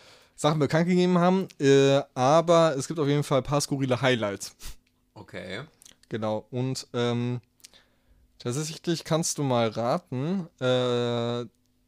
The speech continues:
Speaker 1: die, äh, was glaubst du, wie lang die längste Strecke war, die man, äh, die zwanzig zweiundzwanzig mal mit Uber gefahren ist?
Speaker 2: Äh, also jetzt ohne, also nicht bestellt, sondern gefahren. Also
Speaker 1: Nee,
Speaker 2: quasi
Speaker 1: also
Speaker 2: mit
Speaker 1: jemand
Speaker 2: Taxi.
Speaker 1: hat, die,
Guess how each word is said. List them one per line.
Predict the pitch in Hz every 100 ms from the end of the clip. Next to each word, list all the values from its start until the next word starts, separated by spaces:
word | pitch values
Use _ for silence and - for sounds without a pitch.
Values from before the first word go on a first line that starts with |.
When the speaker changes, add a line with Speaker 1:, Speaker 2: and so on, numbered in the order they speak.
| _ _ _ _ _ _ _ -
Speaker 1:
die, | 127 120 120
äh, | - 117 113
was | 110 123
glaubst | - 156 160
du, | 143
wie | 127 123
lang | 131 143 151
die | 127 120
längste | 120 143 - 135
Strecke | - 151 123
war, | 110 98
die | 113
man, | 113 113 113
äh, | 117
die | 110 120 117 117 104
zwanzig | - 139 -
zweiundzwanzig | - 127 131 127
mal | 131
mit | 120 -
Uber | 147 120
gefahren | 113 139 110
ist? | - - - _ _ _ _ _ _ _ _ _
Speaker 2:
Äh, | - 120 120
also | - 120
jetzt | 131 135 -
ohne, | 170 160 156 -
also | 120 123 123
nicht | 135 131
bestellt, | - - 131 170
sondern | 180 165 151
gefahren. | 143 - 98 92 92 _ _ _ _ _ _
Also | 120
Speaker 1:
Nee, | 156
Speaker 2:
quasi | 170
Speaker 1:
also | 143 147
Speaker 2:
mit | 160
Speaker 1:
jemand | 165 165 156
Speaker 2:
Taxi. | 151
Speaker 1:
hat, | 180 202
die, | 170